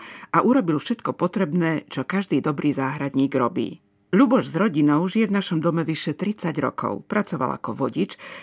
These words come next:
a tak sa doma zdržiaval minimálne, lebo volantom krútil od skorého rána do neskorej noci. A tak žil svoj život. Ani netuším, či vôbec vedel, kto v našom dome žije. Odkedy prebral funkciu správcu domu,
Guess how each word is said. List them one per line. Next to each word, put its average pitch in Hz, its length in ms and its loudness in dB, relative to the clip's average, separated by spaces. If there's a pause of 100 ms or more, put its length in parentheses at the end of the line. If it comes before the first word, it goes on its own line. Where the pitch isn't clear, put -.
(120)
a 160 80 4
tak 285 240 -2
sa 285 80 2
doma 185 240 2
zdržiaval 160 560 -2
minimálne, 156 720 2
lebo 147 400 0
volantom 170 560 0
krútil 156 560 -2
od 233 160 0
skorého 160 480 -2
rána 165 480 0
do 190 160 0
neskorej 143 560 -2
noci. - 400 -8 (640)
A 190 160 -2
tak 254 160 2
žil 190 240 0
svoj 180 240 0
život. 143 480 -6 (240)
Ani 214 160 4
netuším, 143 560 2
či - 80 -6
vôbec 143 400 -2
vedel, 135 400 -2
kto - 240 -4
v 151 80 2
našom 147 240 0
dome 139 320 -2
žije. - 320 -6 (400)
Odkedy 214 400 2
prebral 190 400 0
funkciu 175 400 -2
správcu 151 560 -4
domu, 147 400 0